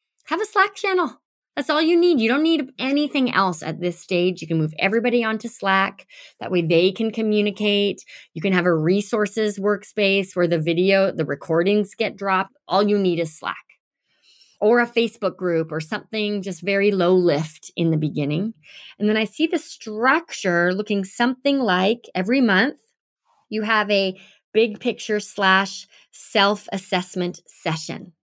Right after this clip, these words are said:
where you are leading a discussion around the elements of self-assessing. You've already got that training created. Then you'll walk a volunteer through an assessment, and then they partner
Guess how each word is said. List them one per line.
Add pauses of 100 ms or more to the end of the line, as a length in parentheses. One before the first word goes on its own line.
(480)
where
you
are
leading
a
discussion
around
the
elements
of
self-assessing.
You've
already
got
that
training (320)
created. (640)
Then
you'll
walk
a
volunteer
through
an
assessment,
and
then
they
partner